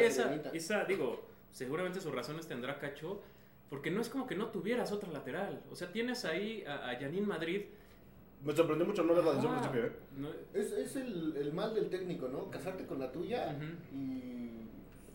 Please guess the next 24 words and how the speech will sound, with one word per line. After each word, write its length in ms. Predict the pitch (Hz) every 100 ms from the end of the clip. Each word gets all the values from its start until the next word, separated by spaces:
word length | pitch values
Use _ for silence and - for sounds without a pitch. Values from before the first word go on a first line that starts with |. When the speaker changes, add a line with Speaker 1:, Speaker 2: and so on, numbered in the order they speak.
| - -
Speaker 1:
si 80 | 135
sale 280 | - 202 220
mal, 240 | 226 269
pides 220 | 220 185 190
perdón, 320 | 151 143 139
y 60 | 143
si 100 | 139
sale 240 | 180 202
bien, 180 | 185 208
dices, 240 | 175 143
"Oh, 80 | 160
chingón". 240 | 156 151 131
Speaker 2:
Sí, 260 | 151 143
no 160 | 151 180
sé 220 | 190 202
si 160 | 202 185
en 80 | 147
los 140 | 135
entrenamientos 960 | 127 131 127 127 139 170 170 156 127 - - - -
es, 240 | 135 156 156
es 380 | 143 143 139 143
una 420 | 165 139 123 113
Roberto 420 | 107 113 135 131 -
Carlos, 580 | 135 139 120 104 -